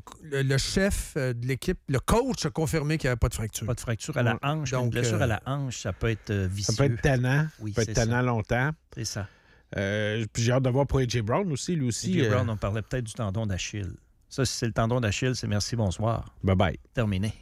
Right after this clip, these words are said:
Speaker 2: Ça,
Speaker 3: Oh,
Speaker 2: ça serait une lourde
Speaker 3: il va,
Speaker 2: perte
Speaker 3: il,
Speaker 2: pour les
Speaker 3: il va,
Speaker 2: Pats.
Speaker 3: il va être ses lignes de côté pour lire.
Speaker 2: Oui.
Speaker 3: Il, on sait qu'il aime ça.
Speaker 2: Les Patriots, pour moi, ça pourrait être la déception de la conférence américaine cette année. Je trouve que l'an passé,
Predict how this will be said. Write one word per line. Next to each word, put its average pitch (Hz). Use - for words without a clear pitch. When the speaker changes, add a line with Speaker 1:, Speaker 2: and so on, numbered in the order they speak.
Speaker 2:
Ça, 151
Speaker 3:
Oh, -
Speaker 2:
ça 104
serait -
une 113
lourde 113
Speaker 3:
il 107
va, 113
Speaker 2:
perte 98
Speaker 3:
il, 107
Speaker 2:
pour 107
les 92
Speaker 3:
il 110
va, 110
Speaker 2:
Pats. 113
Speaker 3:
il 117
va 117
être 117
ses 120
lignes 131
de 127
côté 117
pour 107
lire. 175
Speaker 2:
Oui. 104
Speaker 3:
Il, 95
on 101
sait -
qu'il 107
aime 95
ça. 165
Speaker 2:
Les 151
Patriots, 247
pour 160
moi, 175
ça 147
pourrait 139
être -
la 156
déception 139
de 117
la 107
conférence 110
américaine 104
cette 95
année. 92
Je 113
trouve -
que 170
l'an 156
passé, 180